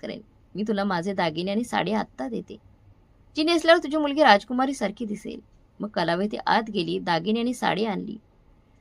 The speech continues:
आणि शेजारणीला दिली. ती स्त्री आनंदाने कलावतीचे दागिने आणि साडी घेऊन निघून गेली. संध्याकाळी आणखी एक शेजारीण कलावतीच्या घरी येते. कलावती खूप प्रेमाने परत तिचं स्वागत करते आणि म्हणते,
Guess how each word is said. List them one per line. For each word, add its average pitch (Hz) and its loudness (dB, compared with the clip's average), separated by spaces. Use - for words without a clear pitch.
आणि 285 2
शेजारणीला 311 6
दिली. 202 -4
ती 240 -6
स्त्री 254 -4
आनंदाने 202 2
कलावतीचे 190 -2
दागिने 185 2
आणि 214 0
साडी 180 0
घेऊन 214 -2
निघून 208 -4
गेली. 190 -10
संध्याकाळी 370 4
आणखी 294 4
एक 320 -4
शेजारीण 233 0
कलावतीच्या 214 0
घरी 214 -2
येते. 220 -6
कलावती 214 2
खूप 277 -8
प्रेमाने 196 0
परत 226 -2
तिचं 285 -6
स्वागत 214 -2
करते 185 -2
आणि 220 0
म्हणते, 185 -4